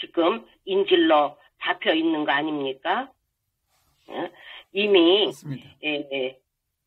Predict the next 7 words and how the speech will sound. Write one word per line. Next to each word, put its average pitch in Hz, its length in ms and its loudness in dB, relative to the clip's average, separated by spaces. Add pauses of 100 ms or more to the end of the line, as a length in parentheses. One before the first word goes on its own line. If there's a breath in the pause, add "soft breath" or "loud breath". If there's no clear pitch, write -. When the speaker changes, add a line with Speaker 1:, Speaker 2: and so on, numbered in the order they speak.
(420)
Speaker 1:
이천십오 226 720 -2
년, 175 260 2
이천십육 208 960 -2
년부터 151 800 -2 (320 loud breath)
북한의 175 520 2
노동신문, 170 840 -2
그다음에, 156 680 0